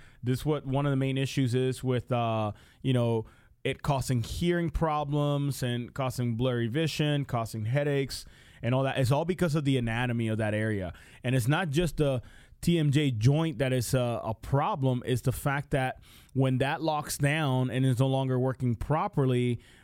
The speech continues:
what happens is that the other muscles become tight and those muscles pull other bones out of place that actually cause further issues, such as the vision issues, hearing issues, the ringing in the ear, the clicking,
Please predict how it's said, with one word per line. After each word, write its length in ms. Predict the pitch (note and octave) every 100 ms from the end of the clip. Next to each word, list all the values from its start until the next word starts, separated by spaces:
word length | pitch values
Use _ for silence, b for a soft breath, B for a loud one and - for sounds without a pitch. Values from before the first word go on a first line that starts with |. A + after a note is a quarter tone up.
| -
what 220 | B2 B2
happens 440 | C3+ D#3 D3 B2+
is 180 | C3+ A#2+
that 320 | C3 B2 B2 B B B
the 240 | A2+ C3+ -
other 240 | D3 D#3+ D#3+
muscles 320 | C#3+ C3 A#2+
become 320 | B2 B2+ A#2+
tight 560 | - - F#3 D3 C3 - b b b
and 120 | B2
those 200 | B2+ C3+
muscles 340 | B2 C3+ D3 C3
pull 300 | - D#3 - _ -
other 240 | F#3+ F#3
bones 300 | C#3+ C#3 B2+
out 100 | B2+
of 60 | A#2
place 320 | B2+ A#2+ A2
that 180 | B2 -
actually 320 | A#2+ B2+ - C3
cause 460 | - B2 A#2 A2 B B _
further 360 | - G3 E3+
issues, 420 | C3 A#2 B2+ B2 -
such 180 | B2
as 120 | A#2+ G#2+
the 200 | A#2+ G#2+ B B
vision 420 | A#2 D3 D#3 D#3 C3
issues, 460 | C#3+ - C#3 C#3
hearing 420 | - D#3 D3+ C#3+
issues, 580 | C#3 B2+ C#3 C3+ C3+ B2+ B B B
the 160 | B2+ B2+
ringing 300 | B2 D3+ D#3
in 120 | D3+
the 200 | D3 C3
ear, 440 | C#3 C3 C3 C3 C3 B B
the 180 | A#2 B2
clicking, 920 | - - E3 E3 D#3+ D3 C#3+ C#3+ C#3